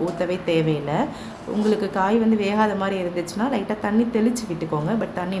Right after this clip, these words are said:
நிறைய ஊத்தக்கூடாது, அது வந்து வேற மாதிரி ஆயிடும். அதுக்கப்புறம் ஒரு தட்டு போட்டு மூடி வச்சிடுங்க. அந்த ஆவி வருதுல்ல தண்ணி, அதுலேயே வெந்துடும். மேக்ஸிமம் நீங்க தண்ணியை வந்து ஸ்கிப் பண்ணிடுங்க.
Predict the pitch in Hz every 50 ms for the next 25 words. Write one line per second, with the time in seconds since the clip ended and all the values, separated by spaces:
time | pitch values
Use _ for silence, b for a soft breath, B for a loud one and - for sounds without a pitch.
0 | 175 165 160 165 170 185 180 175 165 165 170 170 - 165 156 147 143 143 170 226
1 | 285 B B B B B B - - - - 180 175 175 180 180 190 190 185 180
2 | 180 175 180 175 170 165 160 165 165 160 151 151 151 151 165 220 311 - B B
3 | B B B B B - - 196 196 214 208 202 - 220 247 247 220 196 214 -
4 | 196 196 - 262 254 220 196 - - 233 294 311 269 - 220 196 196 196 202 180
5 | 170 160 - 160 156 151 156 175 220 262 277 - - - 190 196 196 180 180 190
6 | 214 233 233 247 226 185 156 165 160 156 151 156 147 143 160 185 190 190 180 -
7 | 175 165 165 175 185 180 165 156 165 165 208 214 220 220 220 220 233 262 320 -
8 | 170 160 165 156 160 165 165 170 156 151 170 202 240 214 180 170 165 160 - -
9 | 190 185 185 247 320 B B B B B B - 190 185 180 165 175 175 185 196
10 | 220 233 214 180 180 - 254 - - - 180 175 - - 175 165 160 151 147 139
11 | 143 151